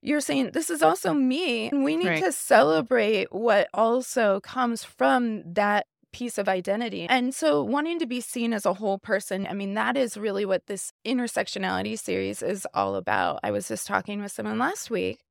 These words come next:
Speaker 1: and they are autistic, trans, they have A D H D, and they said, "Yeah, I mean, I don't like when people are like, 'Oh, but you're super cool 'cause you're autistic.'"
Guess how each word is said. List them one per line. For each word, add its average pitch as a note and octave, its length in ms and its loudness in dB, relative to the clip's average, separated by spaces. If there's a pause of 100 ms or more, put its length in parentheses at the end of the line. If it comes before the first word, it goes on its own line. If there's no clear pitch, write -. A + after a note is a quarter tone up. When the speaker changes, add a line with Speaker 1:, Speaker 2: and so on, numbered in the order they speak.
(420)
Speaker 1:
and G#3+ 240 0
they G3+ 440 0
are - 200 0
autistic, G3+ 840 -2 (420)
trans, G3 680 -6
they F#3+ 440 4
have F#3 180 -6 (120)
A F3 120 -8
D E3 120 -8
H F3 260 -10
D, C4 680 -2
and C#4+ 340 0
they C#4 200 4
said, C4+ 500 4 (300)
"Yeah, D#4 360 4
I A#3 60 0
mean, C#4 280 0 (100)
I B3+ 220 4
don't G4+ 260 -2
like A#3+ 260 -2
when A#3+ 160 0
people A#3 240 -2
are G3+ 120 4
like, G3 260 4
'Oh, D4 180 2
but G3 220 2
you're F4+ 240 2
super G4+ 480 2
cool G#4 340 6
'cause D4+ 240 -2
you're F#4 180 6
autistic.'" F#4+ 680 4